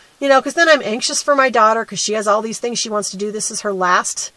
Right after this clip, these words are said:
Cara season. My older daughter, it's her last Cara season. And then this fall will be her last high school season. And she's been doing gymnastics for ten years. So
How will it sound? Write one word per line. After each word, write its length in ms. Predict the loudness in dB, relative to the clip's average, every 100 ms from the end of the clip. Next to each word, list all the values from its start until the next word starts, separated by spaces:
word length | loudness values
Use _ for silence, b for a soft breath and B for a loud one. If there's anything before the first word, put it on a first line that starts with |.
| b b b _
Cara 260 | 2 4 4
season. 320 | 2 -6 -4
My 100 | -2
older 260 | -2 -2 2
daughter, 300 | 4 6 2
it's 120 | 0
her 100 | -4
last 420 | 0 0 -2 -4
Cara 260 | 0 2 2
season. 440 | -4 -8 -6 -8 B B B B
And 200 | -4 -2
then 180 | -2 -2
this 200 | -4 -6
fall 480 | 0 2 4 4 2
will 140 | 0
be 140 | -4 -4
her 140 | -2
last 360 | 0 0 -2 -2
high 160 | -2
school 260 | -2 -4 -6
season. 400 | -6 -8 -8 -10
And 120 | -8
she's 180 | -10 -6
been 160 | -6
doing 180 | -6 -6
gymnastics 540 | -6 -2 0 -2 -8 -10
for 100 | -10
ten 320 | -8 -6 -6
years. 320 | -6 -6 -6
So 320 | 0 2 2